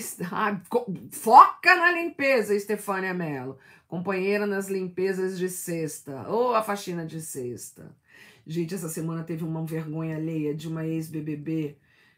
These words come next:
pedindo uma empre-, porque ela estava morando nos Estados Unidos e ela estava desesperada por uma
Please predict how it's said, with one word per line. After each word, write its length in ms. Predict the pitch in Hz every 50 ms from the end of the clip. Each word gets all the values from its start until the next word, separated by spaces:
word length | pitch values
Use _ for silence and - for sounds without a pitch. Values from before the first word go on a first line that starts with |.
| _ _ -
pedindo 840 | 196 185 175 160 147 147 170 180 185 180 175 160 156 147 139 - - _ _ -
uma 360 | - 180 175 170 165 156 160
empre-, 220 | 175 170 - 156
porque 160 | - - -
ela 100 | 147 151
estava 260 | 151 - - 165 165 151
morando 360 | 156 160 156 156 151 151 151
nos 160 | 151 156 156
Estados 360 | - - 160 147 147 147 151
Unidos 680 | 156 151 151 147 151 160 165 165 175 175 - - - - - - - _ _ -
e 100 | 143 160
ela 120 | 165 165
estava 400 | 165 160 - - 160 160 165 165
desesperada 1200 | 180 175 170 190 185 180 180 - - - - 170 165 160 151 147 147 147 151 151 156 160 170 190 - - - - _ _ _ _ _
por 340 | - 175 170 170 170 170 175
uma 640 | 170 151 151 151 151 156 156 156 156 165 180 175